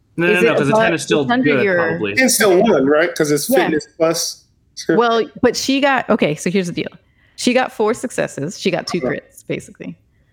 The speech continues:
Speaker 2: with her
Speaker 3: Okay.
Speaker 2: focus. You got three successes. So you could use, actually, I don't think you have a reroll 'cause you weren't assisting anyone, and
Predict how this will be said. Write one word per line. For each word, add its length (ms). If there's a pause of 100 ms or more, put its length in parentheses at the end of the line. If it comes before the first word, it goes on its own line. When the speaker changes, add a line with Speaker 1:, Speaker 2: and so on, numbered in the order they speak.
(460)
Speaker 2:
with 140
her 100
Speaker 3:
Okay. 100
Speaker 2:
focus. 580 (480)
You 180
got 260
three 180
successes. 840 (520)
So 180
you 180
could 260
use, 540 (120)
actually, 420
I 40
don't 160
think 160
you 100
have 200
a 40
reroll 440
'cause 340
you 140
weren't 200
assisting 400
anyone, 520
and 340